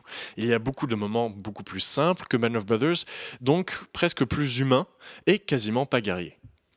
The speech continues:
Donc maintenant, ce qu'on peut en penser justement de ces trois séries, que je place au même niveau, au niveau de la qualité, au niveau de la réalisation, du jeu d'acteurs et de l'histoire,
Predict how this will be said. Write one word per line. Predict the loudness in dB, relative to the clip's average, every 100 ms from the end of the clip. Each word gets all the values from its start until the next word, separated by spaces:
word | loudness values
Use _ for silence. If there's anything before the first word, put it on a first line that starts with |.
| _ _ _ -20 -18 -10 2
Donc | 4 4
maintenant, | 2 4 2
ce | 2
qu'on | 2 2
peut | 4
en | 4
penser | 2 2 2
justement | 0 0 2 2
de | 0
ces | -2
trois | -2 0
séries, | 2 2 0 -2
que | 2 2 4
je | 0
place | 0 0 2
au | 0
même | 0 0
niveau, | 0 2 4 4
au | 0
niveau | -4 -2
de | -2
la | -4
qualité, | -4 -6 0 0 0 -4 -18 -16 -4
au | -2
niveau | 0 0
de | 0
la |
réalisation, | 0 0 2 2 2 0
du | 0
jeu | 0
d'acteurs | 0 2 2 2
et |
de | -2
l'histoire, | -4 -2 0 0 -2